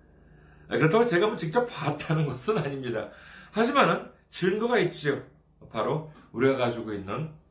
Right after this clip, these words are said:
성경입니다. 성경에 보면은 하나님께서 노아에게 방주를 지을 것을 명하시는데, 그때 그 방주 모양에 대한 설명을 하나님께서 말씀하십니다.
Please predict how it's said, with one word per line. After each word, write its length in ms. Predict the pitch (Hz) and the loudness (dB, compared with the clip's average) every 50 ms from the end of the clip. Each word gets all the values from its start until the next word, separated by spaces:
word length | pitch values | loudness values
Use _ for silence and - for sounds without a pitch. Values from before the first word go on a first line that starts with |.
| _ _ | _ _
성경입니다. 840 | - - - - 156 160 165 180 180 185 165 151 120 107 98 87 90 - - - _ _ _ _ _ _ _ _ _ _ _ _ _ _ _ _ _ _ _ _ _ _ _ _ _ _ _ _ _ _ _ _ _ - - - - | -18 -16 -10 -4 -4 -2 -2 -2 -2 -2 -2 -4 -4 -6 -10 -12 -14 -16 -18 -20 _ _ _ _ _ _ _ _ _ _ _ _ _ _ _ _ _ _ _ _ _ _ _ _ _ _ _ _ _ _ _ _ _ -20 -20 -18 -14
성경에 340 | - - 214 226 254 277 294 | -4 -2 0 0 0 2 2
보면은 440 | 302 294 302 294 277 214 202 202 - | 2 2 4 6 6 6 4 2 0
하나님께서 760 | 190 220 233 240 247 240 - - 214 - 220 175 127 - - - | -4 -4 -4 -4 -4 -6 -6 -4 -2 0 0 -2 -2 -4 -8 -6
노아에게 520 | 120 123 131 135 135 131 127 151 175 180 175 | -2 2 4 4 4 2 0 0 -2 -2 -4
방주를 760 | - - - 113 127 139 156 165 160 156 180 185 220 220 - | -8 -12 -10 -8 -6 -4 -4 -4 -4 -4 -4 -4 -4 -4 -6
지을 320 | - - 156 143 143 143 | -2 -2 0 0 0 0
것을 300 | 139 135 135 - 185 175 | -2 -4 -4 -2 -4 -4
명하시는데, 840 | 107 104 107 113 117 113 110 - 104 101 95 95 98 117 110 98 - | -4 -4 -4 -4 -4 -4 -6 -8 -10 -10 -8 -4 -2 0 0 0 -2
그때 420 | 170 175 - 277 214 - - - - - - - | -2 0 4 4 4 4 2 -2 -10 -16 -20 -10
그 180 | - - 233 480 | -2 -2 -2 -2
방주 680 | - - - 127 135 147 156 175 180 180 180 233 254 | -2 -6 -8 -6 -2 -2 -2 -2 -2 -4 -4 -4 -4
모양에 600 | 208 160 123 107 117 135 143 143 143 139 139 135 | -4 -4 -2 0 2 2 2 0 0 -2 -4 -4
대한 300 | 131 127 131 123 127 127 | -4 -4 -4 -4 -4 -6
설명을 840 | 127 - - - 196 185 175 160 143 120 110 123 156 185 - - - | -8 -12 -12 -8 -6 -4 -2 -2 -2 -2 -2 -2 -2 -2 -2 -4 -4
하나님께서 540 | 196 196 185 175 170 156 - 151 143 - 190 | -4 -4 -2 -2 -4 -4 -4 -4 -2 0 2
말씀하십니다. 880 | 160 143 139 135 131 147 143 139 135 - 147 131 123 123 113 - - | 2 2 2 2 0 -2 -4 -4 -4 -4 -6 -4 -2 -2 -2 -2 -4